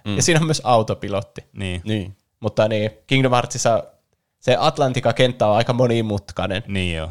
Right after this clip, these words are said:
Speaker 2: Ja kaikki paikat näyttää ihan samalta.
Speaker 1: Niin, joo, ehkä
Speaker 3: Niin
Speaker 1: siinä
Speaker 3: joo.
Speaker 1: oli sekin, joo. Mä eksyin siellä monta kertaa.
Speaker 3: Se on kyllä
Speaker 1: Plus
Speaker 3: totta.
Speaker 1: sitten se Ursula-taistelu oli jotakin aivan kamalaa.
Speaker 2: Niin, ainakin se,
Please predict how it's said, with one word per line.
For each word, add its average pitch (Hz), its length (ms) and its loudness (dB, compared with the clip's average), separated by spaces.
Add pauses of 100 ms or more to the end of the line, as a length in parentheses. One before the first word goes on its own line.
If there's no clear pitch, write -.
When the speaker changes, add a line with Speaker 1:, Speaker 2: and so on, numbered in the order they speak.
Speaker 2:
Ja 120 80 -2
kaikki 170 360 2
paikat 139 380 2
näyttää 117 320 0
ihan 117 220 2
samalta. 113 400 2
Speaker 1:
Niin, 123 160 4
joo, 101 100 2
ehkä 104 140 2
Speaker 3:
Niin 107 100 2
Speaker 1:
siinä 104 140 0
Speaker 3:
joo. 104 40 0
Speaker 1:
oli 98 100 -2
sekin, 90 320 -6
joo. 87 240 -6
Mä 90 140 -8
eksyin 92 360 -4
siellä 85 160 -8
monta 85 240 -8
kertaa. - 420 -12
Speaker 3:
Se 98 260 -6
on 95 120 -4
kyllä 95 160 -6
Speaker 1:
Plus 135 160 0
Speaker 3:
totta. - 100 -8
Speaker 1:
sitten 101 220 -2
se 95 160 0 (140)
Ursula-taistelu 90 920 -2
oli 92 120 -8
jotakin - 360 -10
aivan - 220 -10
kamalaa. 82 500 -14 (380)
Speaker 2:
Niin, 113 360 0 (120)
ainakin 143 280 2
se, 135 300 0